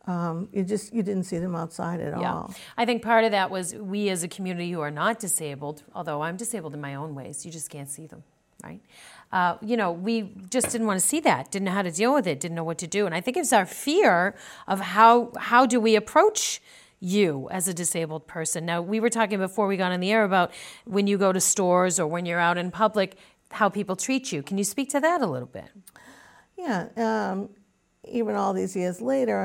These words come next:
Speaker 1: and with so much knowledge out there, um, when I go to a store and I ask someone a question, um, most frequently, the person will turn to the whoever's with me and answer the question to them.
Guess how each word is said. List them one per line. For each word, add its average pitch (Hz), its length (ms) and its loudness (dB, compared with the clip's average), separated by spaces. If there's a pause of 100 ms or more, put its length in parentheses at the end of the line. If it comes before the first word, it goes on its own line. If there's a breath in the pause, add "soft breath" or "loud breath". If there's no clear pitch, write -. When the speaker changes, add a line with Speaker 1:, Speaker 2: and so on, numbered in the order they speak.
Speaker 1:
and 185 300 -6
with 190 180 -4
so 190 220 -6
much 180 240 -6
knowledge 202 400 -2
out 165 200 0
there, 165 400 -2 (120)
um, 165 400 -4
when 180 100 -4
I 175 140 -2
go 170 160 -2
to 180 100 -4
a 170 60 -4
store 226 420 0
and 185 100 -2
I 180 200 0
ask 175 380 -4 (340)
someone 175 400 -4
a 165 40 -10
question, 185 760 0 (640 soft breath)
um, 170 400 -2 (380)
most 208 380 0
frequently, 180 840 -4 (220)
the 175 260 -6
person 175 360 -4
will 175 100 -4
turn 175 300 -4
to 180 80 -6
the 170 160 -2
whoever's 170 520 -2
with 190 300 0
me 160 240 -4
and 170 180 -4
answer 175 400 -4
the 175 80 0
question 165 720 -2 (460 soft breath)
to 196 120 2
them. 175 460 2